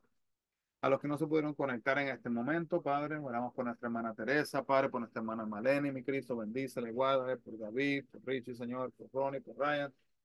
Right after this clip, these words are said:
Pedimos, Padre, también, Señor, que, que bendigas así mismo también a Mariana, a Josué, a Daniel, a Carlos, Padre, esté con ellos, a Lilibet, Señor, a Kaylee, Padre, y a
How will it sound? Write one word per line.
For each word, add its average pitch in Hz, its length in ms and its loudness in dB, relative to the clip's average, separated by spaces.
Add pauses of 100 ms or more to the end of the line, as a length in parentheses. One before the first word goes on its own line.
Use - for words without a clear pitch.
(200)
Pedimos, 123 280 -4
Padre, 127 240 2
también, 127 420 0
Señor, 127 440 -4
que, 113 320 -4 (580)
que 120 100 2
bendigas 120 520 0
así 120 160 -4
mismo 123 220 -2
también 117 280 -6
a 110 60 -8
Mariana, 127 760 -2
a 120 60 -10
Josué, 123 420 0
a 117 40 0
Daniel, 117 420 -4
a 110 80 -8
Carlos, 127 580 0
Padre, 127 520 0 (480)
esté - 320 -2
con 120 220 -6
ellos, 135 460 2
a 120 80 -4
Lilibet, 123 600 0
Señor, 135 760 -4
a 101 160 -8 (840)
Kaylee, 143 460 2
Padre, 135 680 4
y 113 60 -4
a 107 80 -6